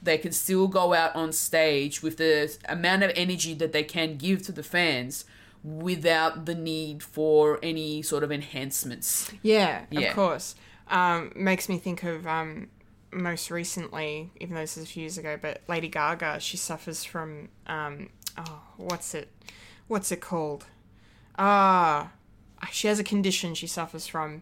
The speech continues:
Speaker 2: that causes her great, it's a chronic pain dis-, disorder. And, um, during,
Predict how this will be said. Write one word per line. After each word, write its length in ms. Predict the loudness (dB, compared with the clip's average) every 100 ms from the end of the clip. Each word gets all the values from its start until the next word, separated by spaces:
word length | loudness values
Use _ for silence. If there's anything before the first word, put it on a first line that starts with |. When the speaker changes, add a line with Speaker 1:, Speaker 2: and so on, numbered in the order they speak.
| -18 -4
Speaker 2:
that 180 | -2 0
causes 320 | 0 0 -2
her 80 | -4
great, 300 | -2 -2 -4 -10
it's 120 | -10
a 40 | -2
chronic 420 | 0 0 -2 -12 -12
pain 460 | -8 -6 -8 -12 -14
dis-, 280 | -12 -12 -14 -20 -14
disorder. 500 | -12 -8 -6 -6 -8 -12 -20 -10 -4
And, 440 | -2 -2 -6 -12 -10 -2
um, 500 | 2 2 0 -8 -8
during, 540 | 0 2 0 -2 -8